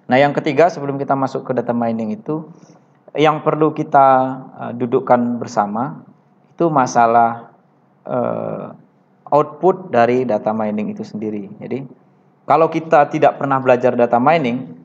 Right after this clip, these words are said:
pasti akan su-, ap-, akan salah memahami output data mining yang diinginkan itu seperti apa, gitu. Makanya, kalau kita mau melakukan penelitian data mining, menguji data mining,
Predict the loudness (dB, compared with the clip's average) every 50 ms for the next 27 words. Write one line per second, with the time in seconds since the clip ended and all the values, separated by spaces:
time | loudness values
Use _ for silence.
0 | -6 -6 -6 -4 0 2 2 2 4 2 0 -2 -4 -10 -14 -18 -20 -12 -8 -8
1 | -6 -2 0 2 2 2 2 0 2 2 2 0 0 0 -2 -2 0 2 2 2
2 | 0 -2 -6 -18 -20 -12 _ -4 -2 0 0 0 0 0 0 0 0 -2 -4 -2
3 | 0 0 0 0 -2 -4 0 0 2 2 2 2 2 2 2 2 2 2 2 2
4 | 2 0 0 -2 -2 -2 -2 -2 -2 -2 -2 -2 -2 -4 -8 -8 -10 -10 -10 -10
5 | -10 -10 -10 -10 -10 -10 -12 -12 -12 -14 -16 -20 -20 -20 -20 -20 _ _ _ _
6 | _ -18 -8 -4 -2 0 2 0 0 -2 -6 -18 -20 -20 -20 _ _ _ _ _
7 | _ _ _ 0 2 2 2 2 0 2 2 2 2 2 0 2 0 0 0 0
8 | -2 0 -2 -2 -2 -2 -4 -4 -2 0 2 2 2 2 0 0 0 -2 -2 -2
9 | -2 0 2 2 4 4 4 2 2 2 0 0 0 0 0 0 0 0 0 2
10 | 2 0 0 0 -2 -2 -2 -2 -2